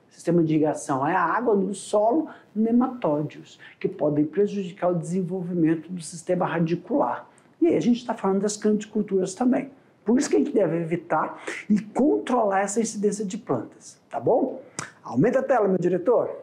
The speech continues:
Controle cultural. O controle cultural, ele pode ser preventivo por meio de consórcio como la-, lavouras naturais ou pastejo. O pastejo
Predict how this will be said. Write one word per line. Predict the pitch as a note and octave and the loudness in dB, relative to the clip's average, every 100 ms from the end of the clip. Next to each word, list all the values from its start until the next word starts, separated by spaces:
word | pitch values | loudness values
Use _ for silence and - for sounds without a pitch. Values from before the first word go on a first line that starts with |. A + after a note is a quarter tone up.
| - _ _ _ _ _ _ _ _ _ _ - _ _ _ _ - - - - - - _ - | -18 _ _ _ _ _ _ _ _ _ _ -20 _ _ _ _ -20 -20 -20 -20 -20 -20 _ 0
Controle | E4+ E4 - D#4+ E4+ E4 - | 2 4 2 2 4 2 2
cultural. | - D#4 - C#4 C4 G#3 E3 C3 A#2+ - - - | 2 4 4 2 4 4 2 0 -2 -10 -20 -2
O | D4+ | -2
controle | - C#4 - D4+ C#4+ | 4 2 4 2 2
cultural, | A#3 B3 B3 B3+ B3+ | 2 0 2 2 2
ele | A3+ | 0
pode | - G3+ G3+ | 0 -2 0
ser | - G3+ D#3+ - - - | -2 0 0 -2 -8 0
preventivo | - C4 B3 - - A#3 A#3+ A3 | 2 2 2 0 0 0 0 -4
por | - D4 A#3+ | 0 2 4
meio | C#4 E4+ D#4+ | 4 4 2
de | C4 | 0
consórcio | - B3+ A#3 - A3 G#3+ A#3 | 0 0 0 0 0 0 -2
como | - A3+ A#3+ | 0 2 2
la-, | A3 G3+ G3+ - | 2 -2 -4 0
lavouras | G3+ F3+ C3 E3+ F3 D#3+ C#3+ | 2 2 2 2 2 2 2
naturais | G3 A#3 B3+ B3 B3+ D4 - - - | 0 2 0 0 2 0 -2 -8 -2
ou | C4+ D#4+ G#4 - - - | 2 2 0 -2 -14 -2
pastejo. | D#4 - - - F3 B2+ G2 - - _ _ - - - - | 0 0 -6 0 0 0 -2 -10 -16 _ _ -20 -20 -20 -2
O | E4 F#4 | 0 2
pastejo | D#4 G3 - - A#3+ B3 F3 C3+ B2+ | 0 -2 -6 -2 2 2 2 0 -6